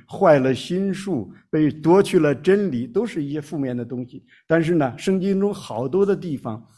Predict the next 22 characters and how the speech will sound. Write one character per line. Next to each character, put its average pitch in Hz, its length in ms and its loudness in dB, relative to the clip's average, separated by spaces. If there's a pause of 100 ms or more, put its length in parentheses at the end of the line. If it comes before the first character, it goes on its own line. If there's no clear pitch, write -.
(300)
用 185 360 2
这 196 140 4
些 180 140 2
负 233 420 -2
面 175 240 4
的 135 100 0
表 117 320 -4
达， 117 240 -2
实 180 160 -6
际 170 140 -6
上 170 160 -2
在 170 140 0
告 175 260 2
诉 165 200 -4
我 151 140 2
们 180 160 -2 (140)
正 240 260 4
面 131 180 -2
的 107 120 -12
真 127 300 -10
理。 - 180 -20 (320)
哎， - 180 -20